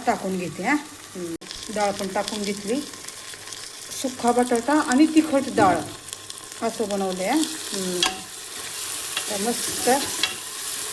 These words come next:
आजचं आपलं, आजची आपली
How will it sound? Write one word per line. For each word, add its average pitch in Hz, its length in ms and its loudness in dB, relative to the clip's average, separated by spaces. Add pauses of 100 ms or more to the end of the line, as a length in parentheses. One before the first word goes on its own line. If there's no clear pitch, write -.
आजचं 208 340 2
आपलं, 214 360 2 (760)
आजची 214 340 2
आपली 214 380 4